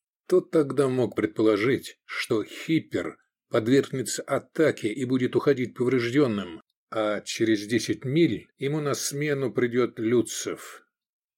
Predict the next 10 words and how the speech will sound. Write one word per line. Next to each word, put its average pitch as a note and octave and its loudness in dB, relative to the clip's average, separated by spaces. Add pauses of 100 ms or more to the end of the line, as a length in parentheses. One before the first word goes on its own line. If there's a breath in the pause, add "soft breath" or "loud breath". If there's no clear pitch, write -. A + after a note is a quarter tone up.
(120)
Ночь C#3 -2
впереди C#3+ 2 (220 soft breath)
разорвал C#3 6
залп A#2 2
башенных B2+ 0
орудий B2+ 2
крейсеров B2+ -2 (200 soft breath)
«Шеффилд» - 2
и C#3 0
«Ямайка». B2+ -2